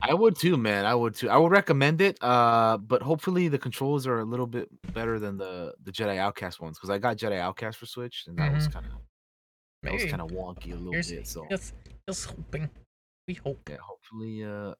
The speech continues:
Speaker 1: hopefully, hopefully they, they, they, they fix it. But anyway, yeah, two, two, two great Star Wars games, like I said. Jedi Academy, which is out now for the Switch, and then, uh, Episode One, uh, Racer, which, uh, I know a lot of people are a fan of as well. That has no release date yet,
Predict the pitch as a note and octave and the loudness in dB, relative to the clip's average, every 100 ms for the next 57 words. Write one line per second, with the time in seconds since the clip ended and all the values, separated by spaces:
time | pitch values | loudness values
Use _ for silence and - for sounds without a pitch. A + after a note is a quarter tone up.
0 | - G#2+ - A#2 G#2 A2+ A#2+ C3+ A2+ G2+ | -16 -18 -12 -12 -10 -14 -10 -8 -6 -6
1 | G#2 G2 F#2 F#2 E2+ F2+ F2 - - _ | -8 -10 -10 -10 -10 -12 -14 -14 -18 _
2 | - G2 A#2+ F2 F2 D#2 - - C3 - | -10 -4 -4 -4 -4 -6 -6 -4 -4 -2
3 | E3+ C3+ - E3 E3 - C3+ A#2 G#2+ - | -4 -2 -4 2 2 4 4 4 2 -4
4 | F#2 F2+ F#2+ F#2+ F#2+ E2 _ _ _ - | -8 -8 -10 -8 -8 -8 _ _ _ -20
5 | - - _ - D#3 E3 D3 D#3+ D3+ D3 | -20 -20 _ 4 10 10 10 6 4 4
6 | B2+ A#2 A2 A#2 A2 B2 C3+ D3 - D3+ | 0 -2 -2 -2 2 2 2 -4 -2 -2
7 | D3+ - - A2 G#2+ A2 A2 G#2+ G#2+ G#2+ | -2 -4 -6 -6 -4 -2 -2 -4 -4 -4
8 | G#2 - _ _ - - B2 B2 G#2 G#2+ | -4 -8 _ _ -14 -8 -4 -4 -2 0
9 | A#2+ G#2+ G2+ - _ _ - F#2+ F#2+ F2+ | 0 0 -6 -10 _ _ -8 -4 -2 2
10 | C3 C3 G2 E2 C#2+ D2+ D#2+ - F2+ E2 | 2 2 -2 -4 -6 -10 -10 -8 -6 -6
11 | - F#2 G2 F#2 G2 G#2 F#2+ F#2 F2+ E2 | -8 -8 -6 -4 -2 -2 -6 -10 -10 -10
12 | E2 - F2 E2 D2+ E2+ F#2+ D#2+ - _ | -10 -10 -10 -12 -12 -10 -8 -8 -12 _
13 | _ _ _ _ - A#2 C#3 D3 C3 C3+ | _ _ _ _ -2 2 4 4 2 2
14 | B2+ B2+ - G#2+ G#2+ G#2 | 2 2 0 -2 -2 -4